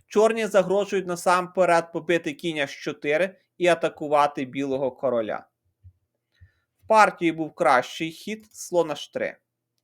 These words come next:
Білі додають напругу, атакуємо коня.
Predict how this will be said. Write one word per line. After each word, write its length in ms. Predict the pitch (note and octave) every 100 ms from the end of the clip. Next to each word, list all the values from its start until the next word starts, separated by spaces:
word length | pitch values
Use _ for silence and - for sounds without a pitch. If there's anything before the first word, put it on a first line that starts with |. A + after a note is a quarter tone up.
| _ _ _ _ _ _ _
Білі 400 | E3 F#3+ A3 A#3+
додають 500 | G3+ E3+ E3+ F3 E3+
напругу, 680 | E3+ C#3+ C3+ C3+ D3 G3+ - _
атакуємо 720 | - C#3+ D#3+ D3+ F#3 F3 D#3+ D3+
коня. 480 | - C#3+ A#2 D#2